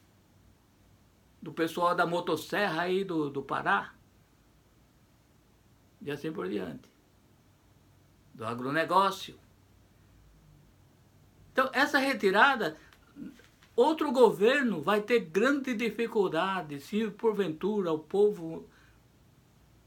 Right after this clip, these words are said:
se acordar, porque não acorda facilmente, porque ninguém vai precisar dessa aposentadoria, o jovem que está aí começando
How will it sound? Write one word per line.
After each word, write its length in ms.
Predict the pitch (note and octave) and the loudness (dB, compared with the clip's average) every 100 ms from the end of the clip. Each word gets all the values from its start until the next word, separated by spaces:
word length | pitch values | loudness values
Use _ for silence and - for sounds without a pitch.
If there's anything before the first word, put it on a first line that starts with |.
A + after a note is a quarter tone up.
| _ _ _ | _ _ _
se 240 | - - | -20 -6
acordar, 880 | D#3+ E3 - F3 C#3+ A#2+ E3+ D#3 - - | -4 -4 0 2 2 6 6 6 2 -8
porque 220 | E3 A3+ | 2 4
não 160 | B3 C4+ | 4 0
acorda 420 | - G#3+ A3 G3 | 4 4 4 2
facilmente, 840 | G#3 F#3+ F#3 F3+ G3+ F3 - - _ _ _ _ - | -6 -6 -4 -2 -4 -4 -12 -20 _ _ _ _ 0
porque 260 | G#3+ B3 | 0 2
ninguém 540 | B3 B3+ - A3+ C4 A3+ | 2 0 2 2 2 0
vai 260 | F3 G#3 | 2 0
precisar 800 | G#3 G#3 G#3 D#3 C#3+ D#3+ F3 - - _ | 2 0 0 -6 0 2 2 0 -16 _
dessa 280 | C#3 F3+ F#3+ | -2 0 -2
aposentadoria, 840 | F#3+ G3 G3 G#3 G#3 G#3 E3+ A3 | -2 -2 0 -2 0 0 0 -4
o 80 | A#3 | -4
jovem 440 | F#3+ F3+ F#3 G3 | 0 0 0 -2
que 80 | G3 | -4
está 180 | G3+ G3 | -4 -2
aí 120 | F3 | -2
começando 1000 | F#3 G3+ G3 - D#3 F3+ F3+ E3 C#3 C#3 | -2 -2 -2 -4 -4 -4 -4 -6 -6 -8